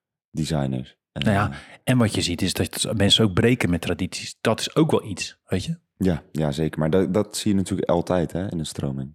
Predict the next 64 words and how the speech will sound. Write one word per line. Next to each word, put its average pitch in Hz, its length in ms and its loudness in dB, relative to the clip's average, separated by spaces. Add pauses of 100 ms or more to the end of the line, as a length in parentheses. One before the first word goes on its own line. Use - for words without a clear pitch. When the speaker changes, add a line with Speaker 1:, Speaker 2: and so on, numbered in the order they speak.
(100)
Speaker 2:
Ja, 127 400 -2
want 104 180 2
Speaker 1:
En, 85 100 -2
Speaker 2:
kijk 92 140 2
naar 101 80 4
Speaker 1:
eh, 101 60 6
Speaker 2:
Maarten 104 260 2
Maas, 120 180 2
die - 100 -2
steekt - 180 0
die 117 100 2
meubels 117 240 4
in 92 60 2
de 87 60 0
fik - 220 0
en - 60 -6
die 104 100 0
verkoopt - 320 0
ze. - 460 -4
Weet 120 140 6
je, 165 100 6
begrijp, 147 260 2
en 139 120 4
dat 165 160 4
is - 60 0
dan 135 200 2
ook 190 180 8
wel 143 120 6
weer 127 140 8
een 123 60 6
bepaald 131 420 4
soort 127 240 4
van 117 180 4
Speaker 1:
Ja. 80 100 4 (200)
Speaker 2:
fuck - 300 -2
you 165 140 8
mentaliteit. 104 680 4 (320)
En, 123 280 6
en, 117 220 4
en, 117 180 4
en, 113 220 6
en, 113 280 4
en 117 140 6
die, 120 340 4
die, 113 240 6
die, 110 320 6
die 107 180 4
gekke 123 260 2
beker 117 340 4
van, 110 340 4
eh, 107 80 6
Richard 113 280 2
Hutte, 113 320 2
de 101 180 4
domoor, 117 640 4 (340)
weet 110 180 2
je, 120 60 4
met 117 120 6
die - 80 -12
twee 110 220 2
grote 104 440 4
Speaker 1:
Ja. 143 80 6
Speaker 2:
oren. 95 280 6
Er - 80 -14